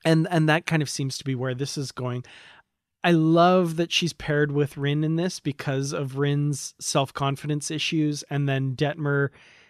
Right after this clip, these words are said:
has had the same thing. Like, this, this trauma has made her a little gun shy at the helm sometimes, you know, saying, like, "Oh, that, that was closer than it should have been. I, I need to be more on the ball with this."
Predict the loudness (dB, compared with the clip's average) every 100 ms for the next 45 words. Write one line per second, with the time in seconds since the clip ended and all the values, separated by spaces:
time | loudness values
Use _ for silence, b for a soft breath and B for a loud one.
0 | b -2 0 0 0 -2 -2 -2 -2 -2
1 | 0 0 -2 -6 -6 -6 -6 -6 -8 -8
2 | _ -8 -2 0 0 0 -2 -4 -6 -6
3 | -2 0 0 -4 -4 -2 -2 -4 b b
4 | b b 2 4 4 4 2 2 2 0
5 | 0 -2 -6 -6 -6 -6 -6 -6 -8 -10
6 | -14 _ -8 -6 -6 -8 -10 -10 -8 -8
7 | -6 -6 -4 -4 -6 -6 -2 0 0 -2
8 | -4 -4 -4 -6 -6 -6 -4 -4 -4 -2
9 | 0 0 -2 0 0 0 0 -2 -2 -4
10 | -4 -4 -6 -6 -8 -6 -4 -2 0 0
11 | 0 0 0 0 -2 -2 -4 -6